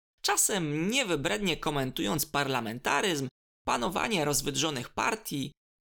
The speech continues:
i radził posłom: „Kury szczać prowadzić, a nie politykę robić”, jak kiedyś powiedział do swoich współpracowników.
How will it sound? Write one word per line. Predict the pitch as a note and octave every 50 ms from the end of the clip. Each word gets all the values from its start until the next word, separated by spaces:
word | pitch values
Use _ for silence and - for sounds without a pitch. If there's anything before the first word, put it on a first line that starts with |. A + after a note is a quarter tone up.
| _ _ _
i | B3+ C4 C4 B3 A#3+ -
radził | - G#3+ A3+ A3+ A#3+ G3 E3+ D#3 C#3
posłom: | - - - G#3+ G#3 - - D3+ C#3+ C3 B2 B2 C#3+ - _
„Kury | - D#4+ D4+ A#3 F3+
szczać | - - - A3+ A#3+ - -
prowadzić, | - E3 D3 C#3 E3+ G3 A#3+ G#3+ E3+ D#3 C#3+ - - -
a | F3 F3+
nie | F3 D3
politykę | D3 - D#3 C#3 C#3+ C#3 - G3+ G3 - - A2 G#2 -
robić”, | E3+ A3 B3 G#3 F3+ E3+ C#3+ - - - _ _ _ _ _ -
jak | C#3+ F#3+ - -
kiedyś | - F#3+ E3+ D#3 D3 - - - - _ _ _
powiedział | - - - C#3+ C#3 C3 C3 A#2+
do | - -
swoich | - - - - - - - -
współpracowników. | - - - - D3+ C#3+ - - C3+ - - C3 B2+ C3+ D#3+ D3+ - - C3+ - -